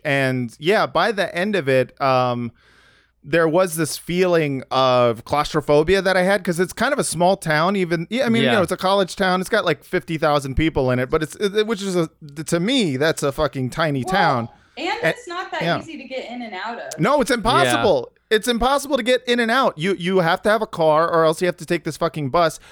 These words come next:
Speaker 1: Highway seventeen is fucking insane. You cannot drive that shit, uh, without having at least three panic attacks. And, uh,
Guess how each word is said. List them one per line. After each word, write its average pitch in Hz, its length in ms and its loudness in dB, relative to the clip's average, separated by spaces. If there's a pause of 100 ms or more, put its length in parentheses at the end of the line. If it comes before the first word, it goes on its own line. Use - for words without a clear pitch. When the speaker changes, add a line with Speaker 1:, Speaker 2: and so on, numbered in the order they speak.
(120)
Speaker 1:
Highway 196 320 2
seventeen 190 520 -2
is 151 100 -4
fucking 165 320 -2
insane. 139 760 -2 (280)
You 156 140 0
cannot 175 480 0
drive 151 340 2
that 139 240 2
shit, 131 420 0
uh, 127 280 4
without 143 340 0
having 139 260 0
at 135 100 -4
least 143 280 -6
three 147 220 -2
panic 143 400 -4
attacks. 110 520 -2 (400)
And, 180 360 0
uh, 180 300 2